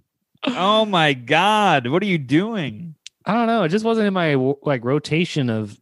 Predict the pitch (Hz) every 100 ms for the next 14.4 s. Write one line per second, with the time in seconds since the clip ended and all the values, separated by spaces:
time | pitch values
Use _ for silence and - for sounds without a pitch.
0 | - 131 202 214 - 131 120 117 165 208
1 | 220 175 165 175 139 139 151 190 185 170
2 | 156 175 175 156 131 117 110 107 98 -
3 | 131 123 127 185 185 185 175 135 - 170
4 | 170 151 165 160 139 139 131 123 131 117
5 | 127 101 120 110 101 92 - 101 98 95
6 | 131 _ - - 147 165 226 180 175 165
7 | 135 135 143 131 127 131 143 147 143 -
8 | 135 123 117 110 - - - - 143 139
9 | 120 110 135 131 117 - 135 117 120 110
10 | 98 - _ _ _ _ - 147 131 117
11 | - 135 139 170 175 - 156 147 139 120
12 | 117 104 _ _ _ _ - 175 175 170
13 | 175 165 151 156 147 147 139 135 131 131
14 | 131 127 -